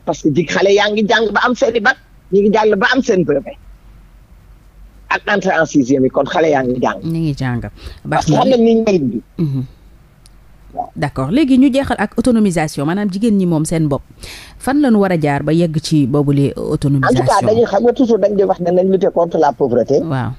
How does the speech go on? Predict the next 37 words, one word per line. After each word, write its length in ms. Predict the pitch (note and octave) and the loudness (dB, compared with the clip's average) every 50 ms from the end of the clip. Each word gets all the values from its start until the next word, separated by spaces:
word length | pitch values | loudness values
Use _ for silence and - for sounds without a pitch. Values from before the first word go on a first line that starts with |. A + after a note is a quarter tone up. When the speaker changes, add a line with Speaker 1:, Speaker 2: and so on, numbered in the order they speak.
| - - | -4 -2
Speaker 1:
Euh, 340 | C3 D3 D3+ D3+ - - E3 | 0 0 0 0 0 0 -2
contre 280 | - - E3+ F3 D#3+ E3+ | 0 -2 -2 -2 0 0
l'auto-, 260 | D#3+ D#3+ D#3 F3+ E3+ - C#3+ | 0 0 0 -2 -6 -6 -4
dañ 220 | C3+ D#3+ F3 F3+ | -2 -2 0 0
def 180 | E3 E3 - - | -2 -2 -4 -6
autonomisation 760 | - - D#3+ C#3 C#3+ C#3 C3+ B2 C3+ C3+ C3 - - A2+ A2 | -6 -4 -2 0 2 2 2 2 0 0 -2 -2 -2 -2 0
des 160 | A#2 A#2+ A#2+ - | 0 0 0 0
femmes. 240 | - - - - - - - | -2 -6 -8 -10 -12 -12 -6
Surtout 240 | - A#3 G#3 - G3+ | -4 -4 -2 0 2
les 140 | E3+ D#3+ D3+ | 2 2 0
femmes 220 | - E3+ C3+ C#3 C3 | 0 -2 -2 -2 -2
du 60 | C3+ | 0
monde 200 | C3+ C#3+ C#3 C3+ | 0 0 0 0
rural, 180 | - C3+ A#2+ B2 B2 | 0 0 2 2 0
amoon 180 | C#3+ D#3 D#3 | 0 0 0
na 140 | C#3+ C#3 C3 | 0 -2 -2
fi 80 | - - | -4 -4
tamam. 300 | - B2+ - G#2 F#2 - - - | -4 -4 -4 -4 -6 -8 -10 -8
Speaker 2:
Mhm. 280 | F3+ D#3+ D3 C#3 B2+ B2+ - - | -8 -6 -6 -6 -8 -10 -6 -2
Speaker 1:
Mais 140 | - G3 G#3+ | 0 0 2
mënoo 260 | A3+ C#4 D#4+ F4 E4+ D#4+ - C4+ | 2 4 4 4 4 4 4 2
autonome, 400 | - A#3+ A3+ F#3+ F3+ E3+ G3 E4+ - | 2 4 4 4 4 2 0 0 0
mënoo 240 | A#3 C4+ C#4+ C#4 - - | 2 4 4 4 4 4
pauvre 240 | - G#3+ F3+ E3 E3+ | 2 2 2 2 0
ba 140 | D#3 G3 F#3+ | 0 0 0
pare 220 | - G3+ F#3+ F3 | 2 2 2 2
autonome. 400 | D#3+ E3+ - F3 C3+ A#2+ A2+ A2 - - - - - - - _ _ _ _ - - _ - - - - - - - - - - - - - | 0 0 0 0 -2 -2 -4 -6 -10 -18 -20 -20 -20 -20 -20 _ _ _ _ -20 -20 _ -20 -20 -20 -20 -20 -20 -20 -20 -20 -20 -12 -4 -2
Mënta 260 | F#3 F#3+ F3+ F#3 C3+ | 0 0 2 2 0
ne. 100 | B2+ A2+ - - | 0 -2 -2 0
Il 80 | A3+ A3 | 0 2
faut 160 | G#3+ E4 E4 E4 | 4 4 4 4
nga 100 | E4 C#4+ | 4 2
am 60 | D4 - | 2 2
ay 160 | C#4 B3 G#3+ F3 | 2 2 2 2
jumtuwaay 440 | G#3+ G3+ E3+ G3+ F3 B2+ A#2 - - - - | 0 0 0 0 0 0 -2 -4 -10 -6 -4
pour 80 | A3 - - | -2 -2 0
autonome. 360 | - F#3+ D3+ C3+ B2+ A#2 | 0 0 0 0 -2 -4